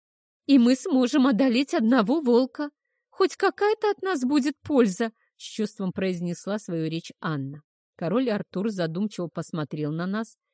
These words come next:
и потёр пальцами подбородок, а потом ответил: «Хорошо, мы отдадим вас хищникам только через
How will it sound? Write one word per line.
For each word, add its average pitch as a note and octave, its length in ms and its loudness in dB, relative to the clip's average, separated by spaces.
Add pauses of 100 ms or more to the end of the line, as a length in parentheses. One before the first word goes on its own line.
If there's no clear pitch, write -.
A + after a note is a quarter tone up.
(240)
и G#3 100 -6
потёр C4 440 -2
пальцами G#3 480 -2
подбородок, E3+ 760 -4
а D#3 40 -8
потом G3+ 420 -4
ответил: D3+ 520 -10 (560)
«Хорошо, F#3+ 680 0 (520)
мы B3+ 260 4
отдадим G#3+ 520 2
вас G#3 240 0
хищникам B3+ 800 -2 (100)
только A#3 380 0
через - 400 -4